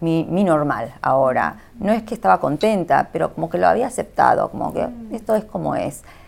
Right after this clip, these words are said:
Speaker 1: Pero cuando estuve con la terapista y el psiquiatra, me empecé a dar cuenta a la medida que me hablaban y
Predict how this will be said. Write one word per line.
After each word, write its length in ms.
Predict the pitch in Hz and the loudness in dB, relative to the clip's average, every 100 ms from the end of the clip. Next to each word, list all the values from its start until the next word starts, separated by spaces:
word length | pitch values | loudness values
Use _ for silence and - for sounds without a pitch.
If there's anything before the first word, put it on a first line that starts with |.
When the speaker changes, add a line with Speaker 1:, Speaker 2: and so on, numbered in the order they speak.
| - - | -20 -16
Speaker 1:
Pero 460 | - 196 185 175 165 | -2 2 4 4 4
cuando 340 | 160 160 160 | 0 0 0
estuve 360 | 165 - 202 208 | -2 -4 -4 -2
con 200 | 139 87 | 0 0
la 220 | 151 147 | 2 0
terapista 640 | - 151 151 - 160 160 | 0 -2 -2 -2 -6 -4
y 40 | 165 | -4
el 80 | 143 | -2
psiquiatra, 640 | - 147 165 151 165 165 - - - | -6 -4 -2 0 -2 -4 -8 -20 -10
me 60 | 180 | -4
empecé 300 | 175 185 - | -4 -4 0
a 60 | 226 | 2
dar 220 | 254 214 | 4 2
cuenta 560 | 185 170 165 165 175 175 | 2 0 0 0 0 2
a 40 | |
la 120 | 165 156 | 0 0
medida 340 | 151 165 180 | -2 0 -2
que 100 | 156 | -2
me 140 | 76 71 | -4 -2
hablaban 680 | 71 - 80 76 76 76 | 0 2 2 2 0 -2
y 220 | 71 131 | -4 -8